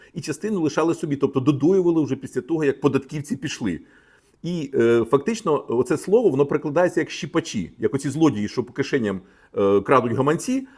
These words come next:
а селяни крали у монахів, власне, частину податку молоком. Коли після уходу податківців не додоювали молоко, воно було більш жирнішим,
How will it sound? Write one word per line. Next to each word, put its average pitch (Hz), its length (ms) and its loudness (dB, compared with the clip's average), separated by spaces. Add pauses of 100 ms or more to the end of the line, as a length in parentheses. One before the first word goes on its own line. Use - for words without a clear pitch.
а 123 100 -2
селяни 185 400 0
крали 165 340 2
у 143 100 2
монахів, 143 460 0 (200)
власне, 147 340 2
частину 156 380 -2
податку 131 400 2
молоком. 110 460 -2 (420)
Коли 196 140 2
після 175 280 -4
уходу 151 380 0
податківців 135 580 -4
не 143 100 0
додоювали 139 640 4
молоко, 135 360 -2
воно 135 180 0
було 135 200 -4
більш 135 200 -8
жирнішим, 113 560 -4